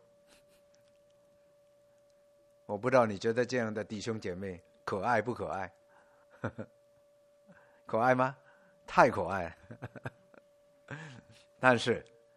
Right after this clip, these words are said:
是不是神的心意？不一定。很多人呢，自己的家不理，自己的孩子不理，七天都在教会，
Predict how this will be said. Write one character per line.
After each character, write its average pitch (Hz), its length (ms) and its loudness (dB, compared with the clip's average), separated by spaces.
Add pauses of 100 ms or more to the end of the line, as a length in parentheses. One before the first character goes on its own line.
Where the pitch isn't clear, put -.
(840)
是 - 200 0
不 131 160 0
是 120 160 -2
神 120 220 2
的 123 80 4
心 120 240 -2
意？ 110 220 -4 (800)
不 92 140 -8
一 104 120 -4
定。 87 200 -8 (720)
很 107 240 -6
多 127 160 8
人 110 180 6
呢， 113 260 -4 (760)
自 123 160 -6
己 92 120 -10
的 101 140 -6
家 110 200 0
不 110 160 -2
理， 85 180 -10 (4000)
自 123 140 -10
己 95 140 -14
的 95 100 -8
孩 98 180 -6
子 87 140 -12
不 92 140 -12
理， 87 160 -16 (3250)
七 131 200 -6
天 117 160 -4
都 113 120 -2
在 101 160 -4
教 90 200 -6
会， 92 160 -10